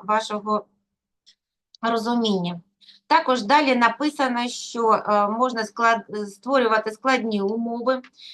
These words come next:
Минулого разу ми теж робили такі запити, де, е, скажімо, вибирали, е,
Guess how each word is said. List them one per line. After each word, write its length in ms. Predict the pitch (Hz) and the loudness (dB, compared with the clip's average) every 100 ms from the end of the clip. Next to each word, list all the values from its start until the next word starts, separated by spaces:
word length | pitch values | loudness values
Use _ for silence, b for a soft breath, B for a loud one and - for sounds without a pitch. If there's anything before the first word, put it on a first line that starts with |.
| B | B
Минулого 560 | 233 247 285 277 247 254 | -4 0 2 2 2 2
разу 300 | 269 277 240 | 0 0 -4
ми 120 | 240 | -6
теж 320 | 240 214 196 - | -4 -4 -4 -6
робили 460 | 233 233 220 220 214 | -6 -4 0 0 0
такі 400 | 220 214 220 208 | -4 -6 -6 -2
запити, 760 | 208 196 190 262 262 311 311 214 | 2 2 2 -4 -2 -4 -4 -6
де, 320 | 214 226 208 | -2 0 -2
е, 160 | 202 196 | -4 -6
скажімо, 680 | 196 226 226 226 214 208 185 - | -4 -2 0 0 0 -2 -2 -6
вибирали, 640 | 202 220 208 240 254 247 | -6 -4 -2 2 2 2
е, 120 | 220 | 0